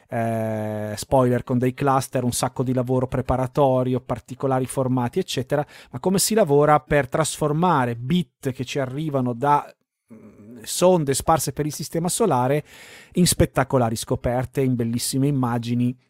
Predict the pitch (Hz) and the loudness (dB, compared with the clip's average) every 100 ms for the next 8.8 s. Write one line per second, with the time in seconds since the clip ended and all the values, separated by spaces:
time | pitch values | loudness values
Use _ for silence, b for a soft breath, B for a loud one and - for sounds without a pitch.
0 | _ - 135 123 139 127 135 131 120 123 | _ -4 -2 0 0 2 0 -2 0 0
1 | 123 127 127 B B - 165 170 - 160 | 2 0 -2 B B -2 2 2 2 0
2 | 151 170 - 151 131 - 160 170 151 151 | 4 4 2 -2 0 0 0 0 0 0
3 | 147 - 160 151 139 139 147 151 135 123 | 0 0 0 0 2 2 2 0 0 -2
4 | - 131 139 135 139 131 127 131 139 - | -4 -2 0 0 2 2 2 0 -2 -2
5 | 135 131 127 151 131 131 139 131 156 151 | -2 -2 -2 0 0 2 0 0 0 0
6 | 143 135 135 - 135 156 139 131 - 131 | 2 2 2 0 -2 -2 -2 -2 -2 0
7 | 131 135 - 135 117 117 - - - 151 | 0 0 0 -2 -2 -4 -2 -2 -2 -2
8 | 139 143 143 135 107 117 120 | 0 0 0 -2 -4 -6 -6